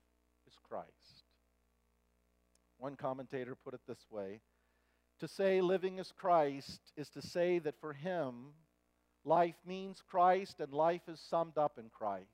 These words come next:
Life is filled up with, occupied with Christ in the sense that everything Paul does, trusts, loves,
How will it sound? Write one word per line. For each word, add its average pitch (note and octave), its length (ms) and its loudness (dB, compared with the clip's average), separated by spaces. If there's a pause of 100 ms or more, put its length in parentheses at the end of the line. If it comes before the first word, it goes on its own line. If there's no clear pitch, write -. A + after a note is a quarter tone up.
(1120)
Life D#3 360 0
is - 240 -14 (160)
filled A3+ 420 6
up G3+ 320 8
with, B2 240 -8 (260)
occupied E3 880 4
with C3 120 -12 (220)
Christ E3 500 4 (280)
in E3+ 140 -6
the E3 120 -2
sense F#3+ 320 -4
that E3+ 240 0
everything A3 540 4
Paul G#3 320 4
does, D#3+ 720 6 (280)
trusts, G#3+ 640 8
loves, G3 560 10